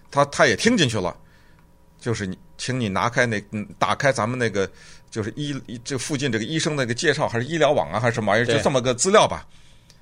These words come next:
Speaker 1: 你得看病了。
Speaker 2: 嗯。
Speaker 1: 因为你这个属于需要看病的那种了。”当然有一种最严重的，他举的例子，我们现在，呃，就是他没有到这个程度，但是我，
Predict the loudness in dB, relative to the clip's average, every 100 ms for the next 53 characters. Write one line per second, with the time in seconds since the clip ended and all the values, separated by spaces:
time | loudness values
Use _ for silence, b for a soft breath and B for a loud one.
0 | b -10 -4 -2 -2 -4 -4 -4 -6 -14
1 | -12 -10 -10 -4 -2 0 2 2 2 0
2 | -2 -2 2 0 -2 B B B -4 0
3 | 4 4 4 -2 -2 -2 -2 -2 -4 -6
4 | -8 -12 b b b 4 6 4 4 0
5 | 0 2 4 4 2 -2 0 0 0 -10
6 | -18 -8 -4 0 2 2 2 0 0 -2
7 | 0 4 6 6 2 -2 -6 -4 -2 0
8 | 4 4 4 0 2 2 0 -8 -6 -2
9 | -2 -2 -4 -6